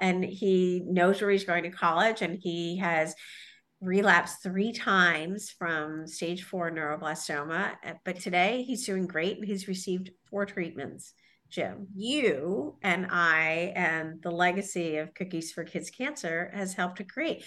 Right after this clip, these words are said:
And think about why we, why it resonated with you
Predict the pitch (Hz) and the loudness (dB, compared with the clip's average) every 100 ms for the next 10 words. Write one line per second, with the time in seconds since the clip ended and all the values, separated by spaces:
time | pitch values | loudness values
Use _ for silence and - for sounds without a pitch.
0 | - 302 381 508 622 554 415 202 220 220 | -8 -6 0 0 2 4 4 2 2 2
1 | 226 247 214 196 190 190 190 - - _ | 2 -2 -2 2 4 4 2 -4 -18 _
2 | - 214 262 339 339 330 233 220 214 220 | -4 6 8 10 8 6 4 4 4 2
3 | 202 196 185 185 170 143 104 160 214 | 0 0 -2 -2 -2 -2 -4 -6 -8